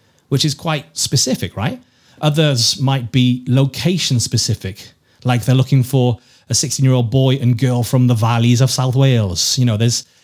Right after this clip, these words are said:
if it's location specific or something personality specific, they might open it up and put it on social media to hopefully find exactly what they're looking for.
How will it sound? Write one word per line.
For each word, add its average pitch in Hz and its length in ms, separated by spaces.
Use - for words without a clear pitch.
if 127 160
it's 143 160
location 135 400
specific 175 540
or 117 180
something 143 640
personality 127 540
specific, - 760
they 123 100
might 127 260
open 123 260
it 107 60
up 107 160
and 104 100
put 110 100
it 104 60
on 107 80
social 107 320
media 104 380
to - 100
hopefully 123 440
find 101 300
exactly 98 400
what 95 140
they're 95 100
looking 110 280
for. 80 360